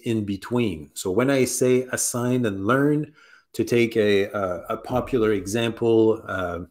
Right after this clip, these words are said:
um, in, during, uh, the, the last few months, and I would say couple of years,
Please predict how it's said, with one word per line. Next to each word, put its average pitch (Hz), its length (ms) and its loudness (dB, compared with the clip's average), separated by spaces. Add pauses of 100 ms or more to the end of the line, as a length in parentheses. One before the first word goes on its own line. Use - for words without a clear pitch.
(120)
um, 85 400 -10 (320)
in, 98 240 -6
during, 98 380 -2
uh, 85 320 -6 (200)
the, 92 160 -6
the 95 100 -4
last 107 280 0
few 110 220 0
months, 107 320 0
and 92 440 -8
I 95 40 -12
would 95 180 -8
say 98 160 0
couple 110 340 -2
of 95 160 -2
years, 143 480 6